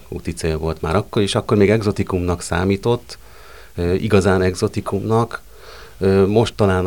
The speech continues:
ö, azt lehet mondani, hogy elérhetőbb, de kétségtelen, hogy összeköthető a kettő, tehát, ö, egyre többen ismerték meg a táj kultúrát és gasztronómiát, és ebből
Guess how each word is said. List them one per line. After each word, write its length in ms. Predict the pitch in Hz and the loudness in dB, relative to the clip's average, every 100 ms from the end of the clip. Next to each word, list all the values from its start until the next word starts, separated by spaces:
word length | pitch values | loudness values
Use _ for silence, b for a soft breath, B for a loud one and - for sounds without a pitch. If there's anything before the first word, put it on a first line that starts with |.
| 95 | -4
ö, 60 | - | -4
azt 400 | 87 87 87 87 | -4 -2 -4 -4
lehet 160 | 87 - | -6 -4
mondani, 280 | 90 85 | -4 -2
hogy 140 | 82 80 | -4 -4
elérhetőbb, 800 | 80 80 78 80 - 90 123 117 | -4 -4 -6 -6 0 2 2 -2
de 320 | 98 90 87 - | -2 0 -2 -6
kétségtelen, 440 | 90 87 - 87 | -8 -8 -4 -4
hogy 120 | 82 | -2
összeköthető 840 | 85 - - 80 - 85 85 - | -4 -4 -6 -6 -8 -6 -6 -4
a 60 | 80 | -6
kettő, 480 | - 90 - 127 127 | -6 -10 0 4 4
tehát, 300 | 123 82 - | 0 -10 -6
ö, 280 | 87 87 - | -4 -2 -4
egyre 240 | 90 85 | -4 -6
többen 300 | - 85 80 | -6 -6 -4
ismerték 520 | 82 - 80 - 78 | -4 -4 -6 -6 -8
meg 120 | 80 | -6
a 80 | 80 | -6
táj 200 | 78 80 | -6 -8
kultúrát 580 | - 87 82 82 80 78 | -4 -6 -6 -6 -6 -6
és 120 | - | -8
gasztronómiát, 760 | - - - 104 104 101 95 - B B B B | -6 -8 -4 0 2 2 0 -2 B B B B
és 200 | - 95 | -4 -4
ebből 600 | - 104 80 - 80 82 | -2 -2 -2 -2 -2 -2